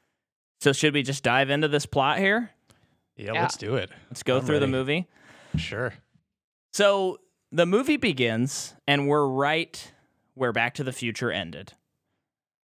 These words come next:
Speaker 1: Uh, the recreation is kind of insane. It, it, it is like they, they do it almost perfect.
Speaker 3: Yeah.
Speaker 1: These shots and stuff.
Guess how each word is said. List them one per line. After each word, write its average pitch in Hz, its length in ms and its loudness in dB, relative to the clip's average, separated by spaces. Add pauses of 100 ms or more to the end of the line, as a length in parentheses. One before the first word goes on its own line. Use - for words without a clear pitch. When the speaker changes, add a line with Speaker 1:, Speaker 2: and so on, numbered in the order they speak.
Speaker 1:
Uh, 117 300 0 (480)
the 151 200 2
recreation 220 960 2 (160)
is 123 260 -2 (500)
kind 156 240 0
of 147 100 -2
insane. 139 580 -2 (640)
It, 147 200 -2
it, 151 200 0
it 156 160 4
is 147 180 0
like 123 300 -2 (360)
they, 135 240 -2
they 131 160 -2
do 135 180 0
it 120 280 -6
almost 127 440 -2
perfect. 131 500 -4 (200)
Speaker 3:
Yeah. 190 260 -4 (240)
Speaker 1:
These 131 160 -2
shots 123 340 0
and 147 80 -4
stuff. 147 340 -2